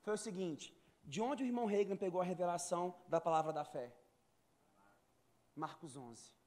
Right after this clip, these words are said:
Deus falou comigo assim: "Eu poderia dar para o irmão Reagan em qualquer capítulo, em qualquer carta, porque tem N outros. Mas em Marcos,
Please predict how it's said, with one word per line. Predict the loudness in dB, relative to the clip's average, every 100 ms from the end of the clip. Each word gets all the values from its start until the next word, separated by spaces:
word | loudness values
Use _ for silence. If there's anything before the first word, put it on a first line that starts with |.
| _ _ _ _ _ _ _ _ _
Deus | 2
falou | 4 4
comigo | 4 4 0
assim: | 0 2
"Eu | 2
poderia | 4 4 4 4
dar | 2
para | 2 0
o |
irmão | 0 0
Reagan | 0 0 0
em |
qualquer | 0 -2 2 0
capítulo, | 0 -12 -12 -12 -10 -10
em |
qualquer | -4 -6 -2 -4 -4
carta, | -8 -8 -14
porque | -10 -10
tem | -6 -6 -4
N | -8 -6
outros. | -6 -8 -14 -20 _ _ _ _
Mas | -8 -6
em | -4
Marcos, | -4 -6 -8 -18 -20 -20